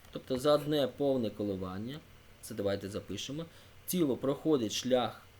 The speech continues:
Л нульове, який приблизно дорівнює чотирьом амплітудам. Тобто Л нульове дорівнює чотири А. Формулу, будь ласка, собі теж запишіть.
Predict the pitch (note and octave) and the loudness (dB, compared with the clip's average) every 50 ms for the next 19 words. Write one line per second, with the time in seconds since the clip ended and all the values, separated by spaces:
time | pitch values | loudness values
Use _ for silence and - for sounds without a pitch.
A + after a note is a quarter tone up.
0 | - - - - - A#2+ B2 A#2 G#2 G#2 G2+ G2 G2 F#2 F2+ G2 G#2 C3+ F3+ F#3+ | -20 -20 -12 -4 0 2 2 2 2 0 -2 -2 -2 -2 -2 -2 -2 -2 -2 -4
1 | - - - - - B2+ C3 C#3 - - F3 - C#3+ C#3+ C#3 B2+ B2+ C#3+ E3 D#3 | -8 -14 -20 -8 -4 -4 -4 -2 -2 -4 -4 -2 -2 -2 0 2 2 2 2 2
2 | C3 B2+ A#2 A#2 A2 A2+ C3 D#3 D#3 D3 C3 B2+ - A2+ - G2 F#2+ G#2 A2+ B2 | 0 -2 -2 0 0 0 0 0 0 -2 -2 -4 -6 -6 -6 -4 -2 0 0 0
3 | B2+ - - - G#2+ A#2 A#2 A#2 G#2+ G2 - F#2+ F#2+ F#2 E2+ F2 G2 - - - | -2 -4 -6 -6 -6 -6 -6 -6 -8 -6 -6 -6 -8 -6 -8 -10 -12 -14 -16 -20
4 | - - - - - C3 B2+ - - - - - B2 B2+ A2+ G#2 G#2 G#2 A#2 C#3 | -20 -20 -18 -8 -6 -6 -4 0 0 0 2 4 2 2 2 2 0 0 0 0
5 | F3 G3 E3+ D3 C#3 C#3+ C#3+ C#3 C3 B2 - - A2 A2+ - G#2 G#2+ A2+ A#2 A#2 | 0 0 0 0 0 -2 -2 -2 -4 -4 -6 -8 -10 -6 -4 -4 -2 -2 -4 -6
6 | - - G2 G#2+ G#2+ G2 G2 - - - - - - G#2 A2+ D3 E3 E3+ E3 D3+ | -8 -6 -4 -2 -2 -2 -4 -8 -14 -20 -16 -8 -2 0 2 2 2 0 -2 -2
7 | C#3 A#2 A2 G2 G2 G#2 A2+ C3 - - A#2+ A2 - G2 F#2 G2 G#2 A2 - - | -2 -2 -4 -2 0 0 0 0 -2 -6 -10 -10 -10 -10 -8 -8 -8 -8 -10 -14
8 | - - - - - - - F#2+ G2+ A#2 B2+ - - - - - - - - G2 | -20 -20 -20 -20 -18 -10 -4 -2 -2 -2 -2 -4 -8 -14 -20 -20 -20 -18 -12 -6
9 | G2 B2 B2 - A2+ - - - E2 - - | -4 -2 -2 -2 -6 -8 -8 -10 -10 -12 -16